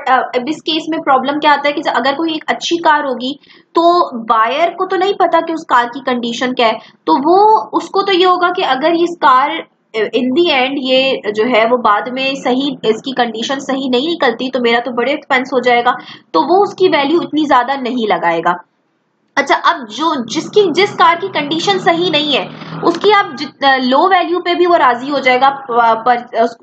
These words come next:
कार को जो है वो sell करने के लिए, क्योंकि उसको तो पता है कि कार की कंडीशन कैसी है। लेकिन जो अच्छी कार जो, अ, sell कर रहे हैं, जिनकी,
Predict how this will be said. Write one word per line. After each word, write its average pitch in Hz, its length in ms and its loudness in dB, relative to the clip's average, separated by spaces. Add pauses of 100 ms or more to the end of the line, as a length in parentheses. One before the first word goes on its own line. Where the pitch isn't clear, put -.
कार 233 200 4
को 254 140 -4
जो 262 100 -8
है 262 120 2
वो 269 80 0
sell 254 240 0
करने 240 280 -2
के 247 80 -4
लिए, 294 100 0
क्योंकि 285 360 -2
उसको 240 380 -2
तो 277 100 0
पता 311 240 2
है 370 80 4
कि 359 80 -8
कार 269 220 2
की 262 100 -16
कंडीशन 254 400 -6
कैसी 247 300 -2
है। 277 60 -6
लेकिन 320 220 -2
जो 370 80 2
अच्छी 339 440 -2
कार 311 360 2
जो, 311 160 -4
अ, 233 300 0
sell 233 300 0
कर 233 200 2
रहे 220 120 -2
हैं, 262 140 -4
जिनकी, 254 320 -8